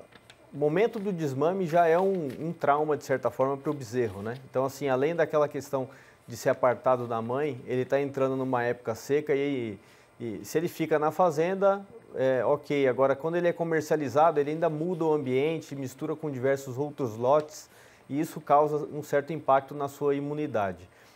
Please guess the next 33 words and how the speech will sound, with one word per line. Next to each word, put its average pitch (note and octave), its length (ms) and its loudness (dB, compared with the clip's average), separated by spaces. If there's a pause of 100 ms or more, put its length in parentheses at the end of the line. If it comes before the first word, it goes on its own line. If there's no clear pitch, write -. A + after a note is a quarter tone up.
(260)
Então, G3+ 200 0
quem A3 320 4
é - 20 6
a G#3 80 8
pessoa F3+ 320 0
que - 100 -10
tá D#3+ 220 0
comprando D#3+ 560 -2
esse C3+ 160 -4
tipo C3 160 -8
de C3 80 2
animal, C3 300 2
a E3 40 2
primeira F#3+ 320 -4
coisa F3+ 240 -2
que E3+ 60 2
ela C#3+ 100 4
tem B2+ 140 -4
que - 80 -16
fazer B2+ 220 2
é - 20 4
um E3+ 60 -2
protocolo F#3+ 420 -2
de F#3 80 0
entrada. B2+ 480 0 (560)
E - 40 -20
quando G3 160 0
eu G#3 80 4
falo F3+ 180 4
protocolo E3 460 2
de C3+ 100 0
entrada, C3+ 640 2
tem F#3 400 -4